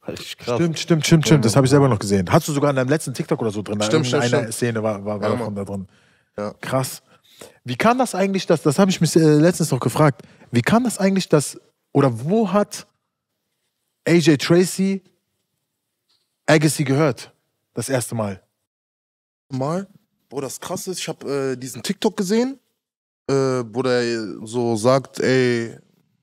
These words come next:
Speaker 3: my favorite song is Agassi right now.“
Speaker 2: Genau, genau, das meine ich ja.
Speaker 3: Und wir haben uns davor noch gesehen, war aber jetzt nicht so Thema.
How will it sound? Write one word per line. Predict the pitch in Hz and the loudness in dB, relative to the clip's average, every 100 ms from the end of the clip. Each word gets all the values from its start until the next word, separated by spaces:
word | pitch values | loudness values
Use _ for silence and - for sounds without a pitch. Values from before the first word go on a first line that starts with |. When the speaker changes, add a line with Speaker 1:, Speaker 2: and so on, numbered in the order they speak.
| _ | _
Speaker 3:
my | - 113 | -6 -6
favorite | 110 131 117 - | -4 -6 -6 -4
song | 131 120 | -4 -4
is | 110 - - | -6 -10 -8
Agassi | - 143 - 151 | -6 -6 -6 -2
right | 147 131 | -2 -2
now.“ | 147 | 2
Speaker 2:
Genau, | 151 160 | 4 6
genau, | 151 143 | 6 4
das | 113 104 | 2 4
meine | 147 120 | 2 2
ich | |
ja. | 107 95 | -2 -4
Speaker 3:
Und | 127 123 113 - - _ _ | -4 -6 -10 -16 -20 _ _
wir | 127 | -8
haben | 156 | -6
uns | 190 | -6
davor | 143 127 185 214 | -8 -6 -4 -4
noch | 175 - | -6 -10
gesehen, | 123 170 208 262 _ _ _ _ _ _ _ _ _ _ _ - | -10 -8 -8 -10 _ _ _ _ _ _ _ _ _ _ _ -6
war | 156 | -4
aber | 135 127 | -4 -6
jetzt | 123 - | -10 -10
nicht | 156 - | -10 -8
so | 127 | -8
Thema. | 165 175 101 92 | -4 -2 -4 -8